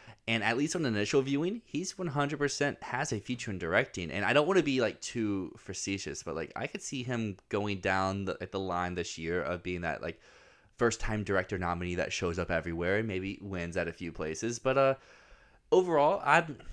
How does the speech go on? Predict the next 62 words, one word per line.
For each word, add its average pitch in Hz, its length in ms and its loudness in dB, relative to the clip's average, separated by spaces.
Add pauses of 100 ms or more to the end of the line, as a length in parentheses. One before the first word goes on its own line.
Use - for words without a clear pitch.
(180)
I, - 160 -12 (180)
I 147 80 4
guess 147 400 0
to 135 180 0
talk 120 300 -2
more 123 140 -6
specifically 104 340 -8
about 98 140 -4
this 90 160 -10
movie, 90 340 -8 (560)
I'm, 147 400 2
I've 127 200 0
never 131 240 0
been 139 120 0
a 123 40 2
huge 107 420 -8
fan 101 400 -4
of 98 160 -8
the 95 80 -4
Rocky 87 340 -2
franchise. 95 480 -4
I 98 60 -10
think 87 140 -12
the 87 60 -14
first 92 240 -6
one's 95 140 -10
really 98 220 -4
good, 101 240 -4
but 101 160 -6
I'm 104 100 -4
not 110 240 -4
super - 300 -8
invested. 87 320 -8
I'm 87 60 -12
like, 90 100 -6
"Oh, 131 320 0
Rocky's, 120 380 -6
like, 92 100 -10
the 98 60 -12
greatest 95 320 -8
thing 90 100 -12
of 87 80 -12
all 80 140 -8
time." 67 400 -10
But 143 120 -4
I 156 60 -2
really 147 340 0
do 117 160 -4
like 101 220 -6
these 92 180 -10
Creed 147 320 -2
movies 87 280 -8
'cause - 120 -18
of 92 80 -18
how 90 200 -4
they 92 100 -4
were 90 120 -6
able 92 300 -8
to - 160 -14
reinvent 90 520 -8
the 87 80 -10
franchise, 90 720 -4